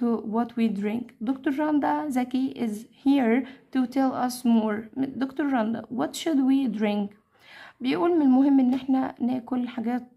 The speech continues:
آه، كويسة، لكن ما، ما ينفعش ننسى ان احنا برضو نشرب، نتكلم او، آه،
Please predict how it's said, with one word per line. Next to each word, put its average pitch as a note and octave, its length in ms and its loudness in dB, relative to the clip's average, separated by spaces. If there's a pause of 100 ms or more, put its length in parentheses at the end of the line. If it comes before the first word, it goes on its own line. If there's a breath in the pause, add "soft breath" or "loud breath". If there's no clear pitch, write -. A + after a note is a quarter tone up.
(100)
آه، G#3 680 -2
كويسة، B3 540 0
لكن C#4 560 2
ما، C4 280 2 (280)
ما A3 280 0
ينفعش B3 400 -4
ننسى C4 320 2
ان A#3 120 0
احنا A#3 240 -2
برضو A3 320 -2
نشرب، A3 340 -6 (460)
نتكلم C#4 880 0
او، G3 300 -4
آه، G3 220 -4